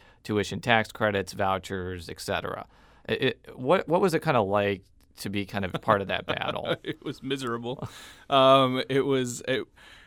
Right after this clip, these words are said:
Speaker 2: you know, I asked, uh, Speaker Tilley to be the chair of the Education Committee, and, um,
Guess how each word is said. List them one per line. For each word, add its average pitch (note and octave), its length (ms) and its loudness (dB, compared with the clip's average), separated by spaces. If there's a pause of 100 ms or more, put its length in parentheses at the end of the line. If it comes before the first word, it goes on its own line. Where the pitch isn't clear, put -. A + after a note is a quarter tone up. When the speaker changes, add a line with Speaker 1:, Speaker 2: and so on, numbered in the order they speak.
(100)
Speaker 2:
you C#3 120 0
know, C3 80 4
I E3 180 6
asked, B2+ 460 2 (220)
uh, B2 240 -2
Speaker B2+ 360 -6
Tilley A#2+ 460 -4 (220)
to C3+ 100 -4
be B2+ 200 -4
the B2 120 -4
chair B2 220 -2
of A#2+ 60 -4
the B2 100 -2
Education B2 440 -2
Committee, B2 480 -2
and, A#2 260 -2
um, A#2 420 -2